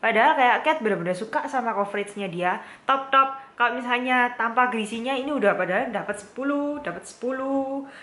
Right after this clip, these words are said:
Dengan harganya yang oke lah, nice. Harganya murah banget. Sepuluh, apalagi dengan brand Indonesia.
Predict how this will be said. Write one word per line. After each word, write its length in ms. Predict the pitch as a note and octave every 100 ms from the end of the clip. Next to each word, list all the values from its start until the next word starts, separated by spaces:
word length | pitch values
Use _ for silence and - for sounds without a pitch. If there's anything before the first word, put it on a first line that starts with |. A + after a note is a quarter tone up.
| -
Dengan 240 | G#3 G#3+
harganya 520 | F#3 G#3 G#3 A3 C4+
yang 260 | C4 C4+ C4 C4 - - - - - - _
oke 320 | A#3 A#3 G#3+
lah, 160 | F3 D#3 D3+
nice. 480 | E3 D#3+ D#3+ - -
Harganya 320 | F3 F#3 F3+ F#3+
murah 320 | F#3+ F#3+ E3+
banget. 280 | E3 G#3 - - -
Sepuluh, 800 | - D4+ E4+ E4+ F4+ F4 F4+ E4+
apalagi 360 | A#3+ B3 B3 B3
dengan 160 | A3+ G3
brand 240 | B3 C4
Indonesia. 720 | D4+ B3+ C4 C4+ - D4+ C4